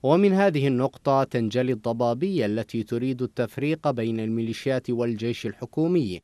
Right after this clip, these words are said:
فكلاهما كيانان يخدمان حالة تدمير العراق والتصدي لكل محاولات تخليصه من العملية السياسية الفاسدة.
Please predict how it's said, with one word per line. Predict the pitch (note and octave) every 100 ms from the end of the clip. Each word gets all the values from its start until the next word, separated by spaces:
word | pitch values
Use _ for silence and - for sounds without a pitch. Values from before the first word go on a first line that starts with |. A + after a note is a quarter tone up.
| _ _ _ _
فكلاهما | C3 - B2 B2 A#2 B2 C3+ D#3+
كيانان | - A2+ G#2+ A2 C3 D3+
يخدمان | D#3+ D3 - - A2+ A#2+ C#3 D3 C#3
حالة | - D#3+ A#2+ G2 - A#2 G#2+
تدمير | A2 G#2 A#2+ C#3 C3+ B2+
العراق | A2+ C3+ D#3 C3 -
والتصدي | G#2 G2+ G#2 - C#3 C#3 C#3
لكل | B2 A#2+ - G3+ F#3
محاولات | D#3 - C3 B2+ C3 C3+ - A2
تخليصه | G2+ G#2 - C3+ C#3+ - D3+ D#3
من | B2+ A2+
العملية | F#2+ G2+ A#2 B2 C3+ A#2+ -
السياسية | A2 - A2 G#2+ A#2 A2 G#2+
الفاسدة. | C#3+ D3+ E3+ B2+ - F#2 G2+ G2+